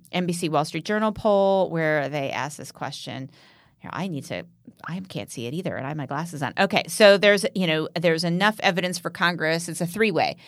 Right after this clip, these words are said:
Enough evidence for Congress to impeach Trump and remove him from office now. That's a very, that's, like, stronger than some of the other questions that go into the five thirty-eight tracker, 'cause it says there's enough evidence to remove him now,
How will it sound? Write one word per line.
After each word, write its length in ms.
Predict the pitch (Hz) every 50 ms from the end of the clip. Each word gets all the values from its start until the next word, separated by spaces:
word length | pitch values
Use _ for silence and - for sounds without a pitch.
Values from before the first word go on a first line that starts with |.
| - - - _
Enough 220 | 180 190 196 196
evidence 320 | 214 196 175 190 185 175 175
for 80 | -
Congress 400 | 165 - 180 165 147 147 147 -
to 80 | - 175
impeach 400 | 151 165 - - 202 - - -
Trump 240 | - 226 202 175 170
and 160 | - 151 147
remove 280 | 143 151 165 165 165 175
him 140 | 190 196
from 140 | 175 180 175 -
office 360 | 151 160 160 - 170 170 - -
now. 440 | 156 143 139 127 110 98 156 226 240 -
That's 180 | 185 175 175 208
a 80 | 208
very, 520 | 175 175 175 165 165 165 165 160 160 - -
that's, 260 | - 180 175 175 - - _ _
like, 300 | - 151 123 117 - - _ -
stronger 560 | - - - 214 208 202 214 220 214 202 185
than 120 | 175 175 170
some 180 | 170 175 170 165
of 40 |
the 120 | 156 160 165
other 420 | 165 156 160 156 151 156 156 151 - _ - _ _
questions 460 | - - 175 170 170 - 151 147 143
that 100 | 175 -
go 220 | 175 160 147 147 147
into 180 | 143 139 -
the 140 | 139 139 139
five 260 | - 151 139 139 135
thirty-eight 380 | - 151 139 139 135 131 98 -
tracker, 340 | - 123 104 107 - 107 127
'cause 160 | - 156 147
it 80 | 127 -
says 220 | - 127 135 131
there's 200 | 151 147 139 143
enough 240 | 151 165 165 165 170 -
evidence 420 | - 170 151 160 151 147 143 - -
to 100 | - 151
remove 320 | 143 139 147 151 151 135
him 160 | 139 135 139
now, 380 | 147 147 120 95 87 104 156